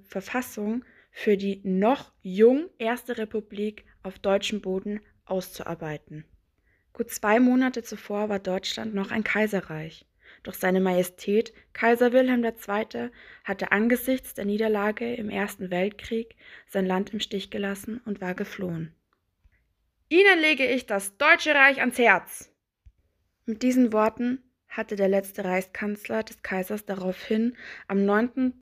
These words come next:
November neunzehnhundertachtzehn dem Sozialdemokraten Friedrich Ebert die Regierungsgewalt übergeben. Zuvor hatte er noch eigenmächtig die Abdankung des Monarchen verkündet.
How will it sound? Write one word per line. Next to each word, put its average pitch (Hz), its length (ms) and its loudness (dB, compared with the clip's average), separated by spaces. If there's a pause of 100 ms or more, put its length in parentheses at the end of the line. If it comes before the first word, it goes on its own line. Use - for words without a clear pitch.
November 196 480 -2
neunzehnhundertachtzehn 226 880 -2
dem 196 160 -2
Sozialdemokraten 196 1120 -2
Friedrich - 600 -8
Ebert 220 420 -4 (560)
die 202 80 -4
Regierungsgewalt 214 1120 2
übergeben. 185 760 -2 (800)
Zuvor 214 640 0 (320)
hatte 226 300 0
er 202 160 4
noch 202 240 -2 (160)
eigenmächtig 214 840 0
die - 120 -4
Abdankung 190 640 -4
des 202 220 -12
Monarchen 180 500 -6
verkündet. 180 720 -8